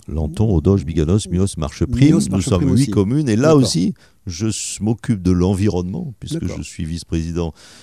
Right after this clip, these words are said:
Speaker 1: chargé de l'environnement. Et nous sommes également dans une démarche vertueuse.
Speaker 2: Ok.
Speaker 1: Nous souhaitons, euh, produire le moins de déchets possible.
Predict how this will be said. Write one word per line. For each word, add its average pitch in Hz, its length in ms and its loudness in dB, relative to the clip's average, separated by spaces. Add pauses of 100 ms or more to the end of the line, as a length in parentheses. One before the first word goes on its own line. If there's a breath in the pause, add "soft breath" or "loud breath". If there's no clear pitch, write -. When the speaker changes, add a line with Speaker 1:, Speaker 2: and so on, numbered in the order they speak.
(120)
Speaker 1:
chargé 85 440 -4
de 76 100 -2
l'environnement. 80 960 -2 (400 loud breath)
Et 90 300 -2
nous 90 180 -4
sommes 110 480 -2
également 90 460 -2
dans 92 160 0
une 104 220 -2
démarche 104 380 0
vertueuse. 78 600 -12 (140 loud breath)
Speaker 2:
Ok. 90 260 -12
Speaker 1:
Nous 101 160 -2
souhaitons, 110 800 2
euh, 78 960 -4 (640)
produire 101 360 0
le 92 120 4
moins 127 280 2
de 147 120 0
déchets 120 340 -4
possible. 131 560 -8